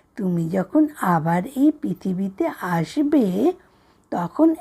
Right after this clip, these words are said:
একদম দাড়ি রাখবে না। আমি তোমার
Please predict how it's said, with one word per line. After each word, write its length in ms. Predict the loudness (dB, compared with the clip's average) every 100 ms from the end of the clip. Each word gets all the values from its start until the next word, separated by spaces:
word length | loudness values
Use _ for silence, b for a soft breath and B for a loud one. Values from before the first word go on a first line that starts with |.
| -4
একদম 1000 | -4 -4 -6 -10 2 6 8 8 6
দাড়ি 340 | 4 0 -2 -2
রাখবে 480 | -4 -4 -6 -4 -2
না। 340 | -2 -4 -10 _ _ _ _ b b b b
আমি 480 | -4 0 2 4 2 4
তোমার 420 | 4 6 4 -2